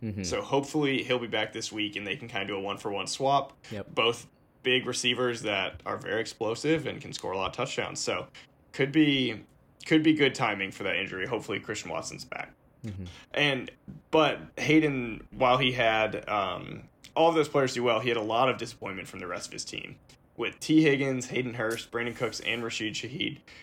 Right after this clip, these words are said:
Speaker 2: combined for seven point seven points.
Speaker 1: Yeah.
Speaker 2: And so that's really what did it, I think, just not having consistency with the rest of the lineup.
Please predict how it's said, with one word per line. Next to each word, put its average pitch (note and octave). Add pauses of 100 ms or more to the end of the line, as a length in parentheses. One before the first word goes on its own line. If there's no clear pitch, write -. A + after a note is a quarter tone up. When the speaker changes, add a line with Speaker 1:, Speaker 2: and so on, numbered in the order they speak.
Speaker 2:
combined A2
for A#2
seven A#2+
point G#2
seven -
points. - (540)
Speaker 1:
Yeah. G2+ (320)
Speaker 2:
And A#2+
so A#2
that's C#3
really C3
what G#2+
did A2
it, G#2+
I A2
think, G#2
just -
not A2
having G#2+
consistency A2
with F#2+
the F#2+
rest F#2
of -
the G2
lineup. D3